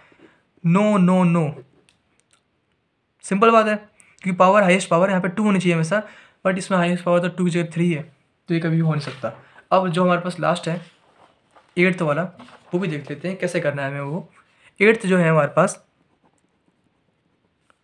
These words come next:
वो कुछ दे रखा है ऐसा कि एक्स क्यूब माइनस फ़ोर एक्स स्क्वायर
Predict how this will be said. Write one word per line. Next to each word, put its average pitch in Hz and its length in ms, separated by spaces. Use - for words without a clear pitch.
वो 190 160
कुछ 196 140
दे 170 140
रखा 175 200
है 170 80
ऐसा 160 260
कि 214 240
एक्स 202 180
क्यूब 196 380
माइनस 190 400
फ़ोर 220 540
एक्स 180 260
स्क्वायर 185 480